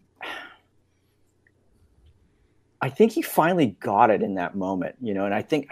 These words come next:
God, eh, Robert, you would know this better than me, but I think it was Sisko at some point in D S nine goes like, "Hey, you know, it's really easy for us, Starfleet, who's got it really good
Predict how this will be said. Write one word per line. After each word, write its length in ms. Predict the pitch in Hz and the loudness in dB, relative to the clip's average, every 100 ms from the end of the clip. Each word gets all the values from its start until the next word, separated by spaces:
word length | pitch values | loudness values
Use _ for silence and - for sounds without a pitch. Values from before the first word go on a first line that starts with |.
| 104 | -10
God, 300 | 127 123 95 - | -6 -6 -8 -12
eh, 260 | 60 104 - _ | -10 -10 -12 _
Robert, 360 | 127 120 104 | 4 4 6
you 100 | 107 | 4
would 100 | 120 | 4
know 100 | 110 | 4
this 140 | 101 98 | 0 2
better 180 | 101 90 | 2 2
than 100 | 90 | -4
me, 120 | 92 | -4
but 120 | - | -2
I 60 | 76 | -4
think 240 | - 202 | 0 2
it 60 | 240 | 6
was 120 | 160 | 6
Sisko 680 | - - 147 - 202 196 - | 6 4 2 4 8 10 8
at 100 | - | 6
some 260 | - 165 | 4 2
point 240 | - 196 139 | 6 6 6
in 100 | 127 | 6
D 160 | 131 | 8
S 160 | 131 - | 6 6
nine 320 | 107 104 95 | -4 -4 -4
goes 240 | 92 95 | -2 -2
like, 300 | 107 98 92 _ _ - - - _ _ _ _ _ | 2 0 0 _ _ -20 -20 -20 _ _ _ _ _
"Hey, 460 | 175 170 139 110 - | 8 10 10 6 -2
you 160 | - 156 | -6 -2
know, 200 | 214 226 | 0 2
it's 200 | 147 143 | 0 -2
really 300 | 165 269 277 | -2 2 2
easy 540 | 120 127 135 190 185 - - | 2 2 2 -2 -4 -12 -6
for 220 | 147 143 | -2 0
us, 500 | 113 156 - - - - | 2 0 -2 -16 -10 0
Starfleet, 540 | 131 143 - 156 170 _ _ _ _ _ _ _ _ _ | 2 2 0 -2 -2 _ _ _ _ _ _ _ _ _
who's 260 | 156 165 | 0 2
got 260 | 127 147 151 | 6 6 6
it 80 | 143 | 4
really 340 | 123 156 165 | 2 4 4
good 480 | 123 143 147 156 175 | 4 4 4 4 -4